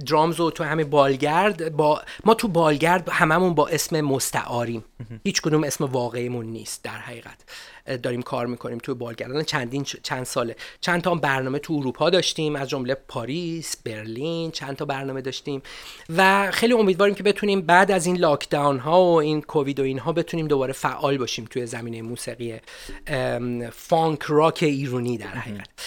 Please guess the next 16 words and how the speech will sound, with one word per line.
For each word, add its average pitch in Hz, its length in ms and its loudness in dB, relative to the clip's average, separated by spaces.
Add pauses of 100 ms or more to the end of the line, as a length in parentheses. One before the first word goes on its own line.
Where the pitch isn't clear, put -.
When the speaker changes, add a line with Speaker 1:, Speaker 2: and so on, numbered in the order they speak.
(460)
Speaker 1:
ولی 240 360 8
کاری 262 260 6
که 214 120 4
ما 196 140 4
این 190 200 0
اواخر 185 280 4
کردیم 214 360 2
تحت 247 340 2
پروژهٔ 202 580 6
زاپاس. 151 880 4 (460)
زاپاسی 185 560 4
که 226 120 2
با 180 160 4
تازا 165 680 6
نوشته 269 440 4
می‌شه 165 540 0